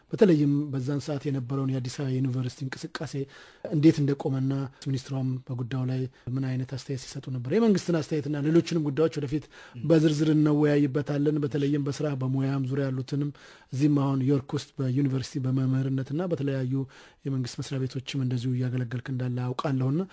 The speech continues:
ስለነዛ ወደፊት እንመለስበታለን። ዛሬ አሁን ያገኘው እንግዲህ ቀደም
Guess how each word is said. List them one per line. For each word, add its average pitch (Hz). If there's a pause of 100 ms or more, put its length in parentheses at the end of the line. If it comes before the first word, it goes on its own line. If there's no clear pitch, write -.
(240)
ስለነዛ 170
ወደፊት 147
እንመለስበታለን። 135 (320)
ዛሬ 190 (120)
አሁን 170
ያገኘው 160
እንግዲህ 151 (120)
ቀደም 143